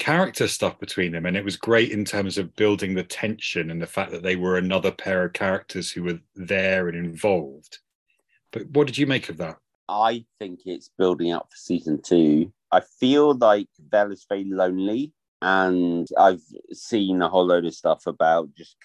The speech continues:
Speaker 2: camera shots and the amount of space in front of her when she's talking to Cinta and the amount of space behind her and the walls that are there. Obviously, like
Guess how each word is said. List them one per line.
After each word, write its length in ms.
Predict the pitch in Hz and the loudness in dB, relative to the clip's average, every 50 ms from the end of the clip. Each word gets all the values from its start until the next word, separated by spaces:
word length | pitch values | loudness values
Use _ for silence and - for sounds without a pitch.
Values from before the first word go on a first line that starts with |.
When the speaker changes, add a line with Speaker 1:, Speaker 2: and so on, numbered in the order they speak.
| - | -10
Speaker 2:
camera 240 | 85 87 90 85 78 | -10 -8 -8 -10 -12
shots 680 | - - 87 82 78 - _ - - - - - - - | -8 -4 -2 -2 -2 -2 _ -14 -18 -16 -16 -14 -10 -6
and 560 | - 71 73 76 76 73 73 76 76 76 71 - - - - - | -6 -4 -4 -2 -2 -2 0 0 0 0 -2 -4 -6 -10 -10 -8
the 160 | 71 73 82 | -2 0 0
amount 240 | 78 80 80 80 78 | 2 2 2 2 0
of 60 | 73 | 0
space 760 | - - - - 90 82 82 78 76 - - - - - - _ _ - | -2 -4 -2 2 4 4 4 2 0 -2 -4 -4 -4 -6 -8 _ _ -4
in 120 | 82 80 | -4 -2
front 300 | - - 87 85 82 - | 0 2 2 2 2 -2
of 60 | - - | -2 2
her 480 | 90 90 87 85 85 85 85 82 - _ _ _ _ _ _ _ _ _ - | 4 6 6 6 6 6 4 2 0 _ _ _ _ _ _ _ _ _ -4
when 160 | 73 78 76 | -2 -2 -2
she's 220 | - - 76 71 | -4 -8 -16 -8
talking 640 | - - 90 80 - - 87 82 80 82 80 78 73 | -4 -2 -2 -2 2 2 4 4 6 6 4 4 2
to 360 | - - 87 85 82 80 80 | 0 0 2 2 4 2 0
Cinta 680 | 80 76 - - 80 82 80 78 - - 82 82 80 - _ _ _ _ _ _ _ _ - | -2 -4 -6 -4 -2 -2 -2 0 2 2 4 4 4 2 _ _ _ _ _ _ _ _ -2
and 380 | - 78 85 87 82 80 73 | 0 2 4 4 4 2 2
the 60 | 71 | 2
amount 180 | 78 78 76 65 | 0 0 0 -2
of 80 | 60 - | -4 -6
space 260 | - - 80 73 - | -4 -4 -4 -4 -4
behind 540 | - 80 73 - 85 85 92 92 90 87 82 | -6 -6 -2 0 4 4 6 6 6 4 4
her 540 | 87 87 85 85 82 82 82 82 82 80 - - | 4 4 6 6 6 4 4 4 2 2 0 -2
and 500 | - 78 78 78 76 78 76 71 65 - - - _ - | -6 -8 -8 -6 -6 -6 -6 -8 -8 -12 -16 -20 _ -12
the 280 | 78 78 71 85 85 | -8 -2 2 2 2
walls 640 | 80 80 85 90 95 92 90 87 87 87 87 85 - - | 4 6 6 6 8 8 8 6 6 4 2 0 -2 -2
that 120 | - - - | 0 0 2
are 60 | 76 73 | 2 2
there. 380 | 76 82 82 82 85 85 80 - _ _ _ _ _ _ _ - | 2 4 4 4 4 2 0 -2 _ _ _ _ _ _ _ -4
Obviously, 920 | 120 127 117 120 123 113 - - - 95 98 92 90 87 87 90 95 95 82 | -4 -4 -4 -4 -6 -6 -8 -8 -4 0 2 2 4 2 2 0 0 -2 -2
like 300 | 78 87 92 92 92 | 0 2 4 4 2